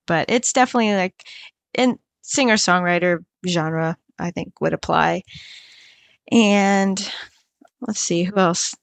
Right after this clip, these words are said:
am I listening to a lot lately? Oh, this is a great one. Larkin Poe. They're a, a rock band made up of two sisters. One rips on the guitar and the other rips on slide guitar. And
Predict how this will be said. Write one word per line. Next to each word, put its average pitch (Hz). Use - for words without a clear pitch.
am -
I 151
listening 175
to -
a -
lot -
lately? -
Oh, 202
this 202
is 175
a 165
great 165
one. 160
Larkin 202
Poe. 165
They're 190
a, 180
a -
rock 220
band 220
made 208
up 196
of 180
two 233
sisters. 185
One 196
rips 202
on 190
the 185
guitar 180
and 175
the 170
other 175
rips 175
on 165
slide 175
guitar. 175
And 175